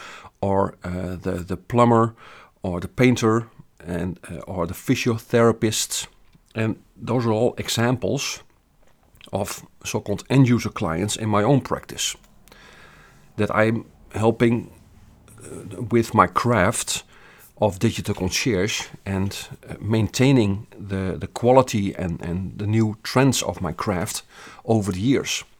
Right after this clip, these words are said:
So I'm valuable to my clients. But it's not about me, it's about the value that the clients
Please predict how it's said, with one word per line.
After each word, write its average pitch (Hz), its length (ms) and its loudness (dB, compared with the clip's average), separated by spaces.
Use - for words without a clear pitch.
So 101 180 -2
I'm 101 240 0
valuable 117 840 0
to 110 200 0
my 92 140 0
clients. - 640 -8
But 104 100 0
it's 101 140 -4
not 127 160 4
about 107 200 4
me, 117 440 4
it's - 240 -4
about 101 400 2
the - 160 -6
value 104 840 0
that 104 420 -4
the 117 60 -8
clients 98 540 -2